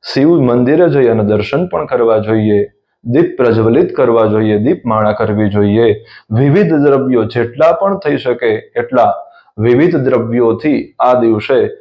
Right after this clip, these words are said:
ભગવાનને અભિષેક કરવો જોઈએ. અતિ મહત્વ છે. આ પૂજા કરવાથી શિવજીના પ્રિય પુત્ર કાર્તિકેય એ સમાન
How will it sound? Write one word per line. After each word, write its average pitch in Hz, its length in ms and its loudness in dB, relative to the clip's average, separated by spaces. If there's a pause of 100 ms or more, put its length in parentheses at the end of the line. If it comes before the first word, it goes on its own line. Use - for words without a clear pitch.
(220)
ભગવાનને 110 640 0
અભિષેક 113 560 0
કરવો 104 420 0
જોઈએ. 101 440 -2 (320)
અતિ 135 280 2
મહત્વ 120 520 0
છે. 110 260 0 (500)
આ 170 380 2
પૂજા 143 520 0
કરવાથી 127 840 0 (320)
શિવજીના 139 840 0
પ્રિય 156 220 2
પુત્ર 147 420 0
કાર્તિકેય 123 800 2 (460)
એ 139 60 4
સમાન 135 680 0